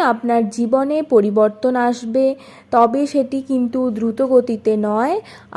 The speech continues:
আবারও বলছি, সেটি ধীরে ধীরেই আসবে। তার জন্যে অবশ্যই দরকার ধৈর্য। ধৈর্য ধরে দেখুন, আমার কথাটি কিছুটা হলেও মিলে যাবে।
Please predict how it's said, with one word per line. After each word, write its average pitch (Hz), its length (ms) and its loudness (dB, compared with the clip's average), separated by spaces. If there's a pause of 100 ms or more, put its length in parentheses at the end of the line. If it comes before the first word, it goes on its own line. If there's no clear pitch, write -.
আবারও 247 340 4
বলছি, 254 480 2 (140)
সেটি 233 340 -2 (100)
ধীরে 220 300 0
ধীরেই 226 460 2
আসবে। 196 460 -2 (680)
তার 233 300 2
জন্যে 240 340 2 (140)
অবশ্যই 247 600 2
দরকার 240 480 0 (100)
ধৈর্য। 214 420 2 (840)
ধৈর্য 240 500 2
ধরে 302 280 2
দেখুন, 240 480 2 (200)
আমার 220 380 -2
কথাটি 254 480 -2 (140)
কিছুটা 226 480 -4
হলেও 208 460 0
মিলে 220 300 0
যাবে। 196 300 -6